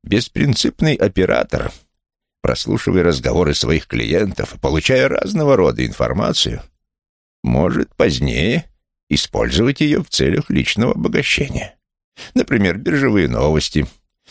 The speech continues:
производственные и профессиональные планы, множество других вещей. Тут возможности безграничны.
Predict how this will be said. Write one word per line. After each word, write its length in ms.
производственные 720
и 40
профессиональные 800
планы, 500
множество 500
других 420
вещей. 460
Тут 240
возможности 760
безграничны. 1000